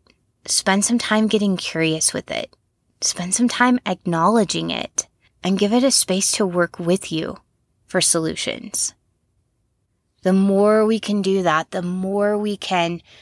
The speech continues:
give this part of us space to speak,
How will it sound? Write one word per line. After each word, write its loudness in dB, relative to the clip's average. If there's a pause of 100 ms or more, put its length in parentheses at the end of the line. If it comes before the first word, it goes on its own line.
(300)
give 4
this -2
part 0
of 0
us 0
space -2
to -6
speak, -2